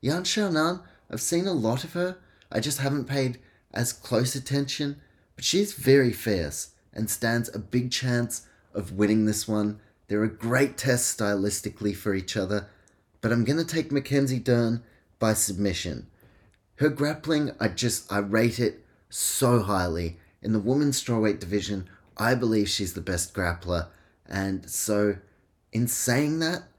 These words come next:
the fact that she has twenty-five minutes, if this was a three-round fight, I'd lean toward it going the distance. We have twenty-five minutes to decide it here, and I just feel as though Mackenzie Dern, if she can get the right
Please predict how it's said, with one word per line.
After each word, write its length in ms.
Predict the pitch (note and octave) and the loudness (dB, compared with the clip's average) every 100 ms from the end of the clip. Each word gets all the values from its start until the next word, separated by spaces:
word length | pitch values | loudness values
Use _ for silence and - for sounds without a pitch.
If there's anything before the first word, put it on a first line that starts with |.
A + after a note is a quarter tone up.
| _ _ | _ _
the 80 | - | -6
fact 280 | - B2+ - | -2 -2 -2
that 100 | C#3+ | -2
she 140 | - | 0
has 180 | C3+ - | 0 -2
twenty-five 720 | - - A#2+ C3+ B2+ C3 B2+ | -4 -2 -2 -2 -2 0 0
minutes, 500 | C3+ C#3+ D#3 - - - _ _ | 0 -2 -2 -6 -10 -14 _ _
if 120 | - - | -20 -4
this 200 | D#3+ D#3+ | -2 -2
was 140 | D#3 | -4
a 40 | |
three-round 680 | D3 - G#2+ A#2+ B2+ C3 C3+ | -6 -2 2 4 4 2 0
fight, 420 | C3 C3+ C#3 - - _ _ - | -2 -2 -2 -4 -12 _ _ -8
I'd 200 | G#2 G2+ | -4 2
lean 240 | A2 A2+ | 4 4
toward 320 | A2+ G#2+ G#2 | 0 0 2
it 180 | F#2+ - | 2 -2
going 300 | - G2+ G2 | 0 0 0
the 80 | F2 | -4
distance. 760 | D2 G#2+ G#2+ - B2 A2+ - - - _ _ | -4 -2 -2 -2 -2 -2 -8 -14 -18 _ _
We 100 | G#2+ | 0
have 220 | A#2 - - | 0 0 -4
twenty-five 800 | - C#3+ D3 E3 E3 C#3 B2+ | -2 -2 0 -4 0 2 2
minutes 340 | A#2+ A#2+ A2+ - | 2 0 -2 -4
to 120 | - | -8
decide 500 | F#2 - - G2 G#2+ | -6 -2 0 2 0
it 100 | E2+ | -2
here, 340 | F#2+ G#2+ G#2+ G#2+ - _ _ _ | 0 2 2 -2 -16 _ _ _
and 120 | - | -4
I 60 | B2 | -2
just 220 | C3 D3 | 0 -2
feel 340 | - F3 E3+ E3 | 0 0 2 0
as 160 | D3+ | 0
though 240 | D3 C#3+ C3+ - _ - | 2 2 0 -8 _ -8
Mackenzie 560 | A2 - C#3 C#3+ C#3+ | -6 -2 0 2 0
Dern, 420 | B2+ B2 A#2 A#2+ A#2+ _ _ - | 2 2 2 0 -4 _ _ -10
if 100 | - | -4
she 180 | - | -2
can 240 | B2 B2 - | 0 -2 0
get 300 | C3 D#3 - | 0 0 0
the 100 | C#3+ | -2
right 520 | A2+ F#2+ A#2 A#2+ C3+ | -2 -2 0 0 0